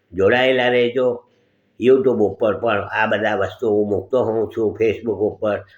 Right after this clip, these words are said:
છે, YouTube ઉપર છે. તમે જરૂરથી જોજો, લાઈક કરજો, શેર કરજો, બીજાને જોવાની ભલામણ કરજો.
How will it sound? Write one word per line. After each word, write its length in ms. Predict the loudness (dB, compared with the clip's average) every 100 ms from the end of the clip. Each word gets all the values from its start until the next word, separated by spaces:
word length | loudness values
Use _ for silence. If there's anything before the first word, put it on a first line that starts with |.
| _ _ _ _
છે, 260 | 2 2 4
YouTube 480 | 4 4 2 -2 -8
ઉપર 380 | -10 -8 -8
છે. 500 | -6 -6 -6 -8 _ _
તમે 420 | -6 -4 -2 -4 -2
જરૂરથી 540 | 0 0 -2 -4 -4
જોજો, 380 | -2 0 2 2
લાઈક 300 | 2 0 -2 -4
કરજો, 400 | -4 -2 0 -2
શેર 320 | 0 -2 -2
કરજો, 400 | -4 -6 -2 -2
બીજાને 540 | 0 -2 -2 -2 -4 -6
જોવાની 520 | -6 -4 -6 -8 -10
ભલામણ 540 | -8 -6 -8 -10 -14
કરજો. 680 | -12 -12 -10 -8 -8 -8